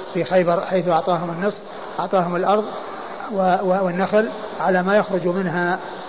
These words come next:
أو على الشطر مما يخرج منها من ثمر أو زرع. وقد أورد أبو داود في هذا الحديث، في هذا الباب أحاديث فيها وعيد شديد في حق من يعمل ذلك، لكنها غير ثابتة.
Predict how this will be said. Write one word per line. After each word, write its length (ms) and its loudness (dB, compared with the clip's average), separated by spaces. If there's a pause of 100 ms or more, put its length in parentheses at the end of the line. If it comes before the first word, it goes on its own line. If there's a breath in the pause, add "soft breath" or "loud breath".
(140)
أو 80 6
على 220 2
الشطر 320 0
مما 320 -2
يخرج 260 -2
منها 320 0
من 180 -4
ثمر 360 0 (460)
أو 120 0
زرع. 260 4 (1900)
وقد 640 4
أورد 240 6
أبو 240 6
داود 300 8
في 200 2
هذا 140 4
الحديث، 280 0
في 140 2
هذا 160 2
الباب 340 4
أحاديث 380 0
فيها 180 4
وعيد 360 4
شديد 320 2 (720)
في 80 -2
حق 200 0
من 180 0
يعمل 260 0
ذلك، 320 4
لكنها 500 2
غير 180 6
ثابتة. 420 2